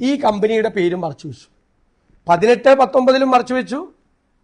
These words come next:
പത്തൊമ്പത് ഇരുപതിലും ഈ കമ്പനിയുടെ പേര്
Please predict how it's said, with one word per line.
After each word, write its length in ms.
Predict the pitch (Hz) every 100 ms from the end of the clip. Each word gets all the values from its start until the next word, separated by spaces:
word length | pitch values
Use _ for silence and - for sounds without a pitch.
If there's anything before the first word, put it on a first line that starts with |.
| _ -
പത്തൊമ്പത് 480 | 202 - 254 262 277
ഇരുപതിലും 600 | 240 233 233 240 311 - _ _ _ _
ഈ 280 | 220 285 294
കമ്പനിയുടെ 540 | 247 220 240 254 254
പേര് 600 | 262 226 220 233 233 320